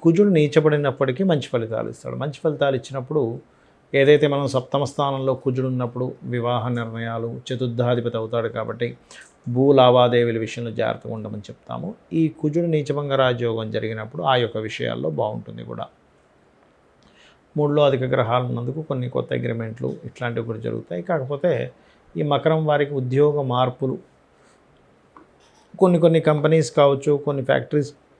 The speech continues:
కావచ్చు, కొన్ని వ్యాపార సంస్థలు కావచ్చు, తీసేసేయడము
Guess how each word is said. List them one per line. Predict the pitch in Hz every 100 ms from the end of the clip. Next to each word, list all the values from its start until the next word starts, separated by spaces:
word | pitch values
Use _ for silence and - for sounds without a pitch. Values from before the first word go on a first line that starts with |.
| - - - _ _ -
కావచ్చు, | 165 156 -
కొన్ని | 147 139 135
వ్యాపార | 131 131 123 139 139 131
సంస్థలు | 127 131 - - 160
కావచ్చు, | 143 135 131 127 143 - - _ _ _ _ _ _ -
తీసేసేయడము | 156 156 160 143 143 139 135